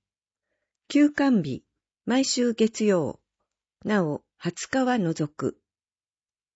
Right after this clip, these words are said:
逗子海岸の波打ち際を十人ほどの人が一列に並んで走っている写真があります。海風クラブ、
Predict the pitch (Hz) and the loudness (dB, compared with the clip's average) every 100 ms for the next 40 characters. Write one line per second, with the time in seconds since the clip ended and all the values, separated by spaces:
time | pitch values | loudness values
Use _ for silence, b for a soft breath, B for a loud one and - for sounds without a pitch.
0 | _ _ _ _ _ _ - 190 - - | _ _ _ _ _ _ -4 -4 -2 2
1 | 311 285 202 160 156 151 160 208 233 226 | 4 6 4 4 2 4 4 6 4 2
2 | 220 202 202 196 185 185 b b b - | -2 0 2 2 0 -2 b b b -8
3 | - 269 285 285 285 262 254 254 247 - | 2 6 8 8 6 6 6 6 4 2
4 | 240 208 160 - 156 - 294 285 - 175 | 0 2 0 -2 -4 2 4 4 4 2
5 | 151 143 165 220 226 208 208 220 - - | 4 4 4 4 2 0 0 -2 -2 2
6 | 147 143 - 120 - 139 135 131 123 110 | 2 0 -4 -6 0 0 2 0 -2 -4
7 | - - - _ _ _ _ _ _ _ | -6 -16 -20 _ _ _ _ _ _ _
8 | _ _ _ _ _ _ _ _ _ _ | _ _ _ _ _ _ _ _ _ _
9 | _ _ _ _ _ 180 226 302 302 277 | _ _ _ _ _ 6 8 8 4 4
10 | 277 - 262 190 151 120 | 4 4 4 4 2 -4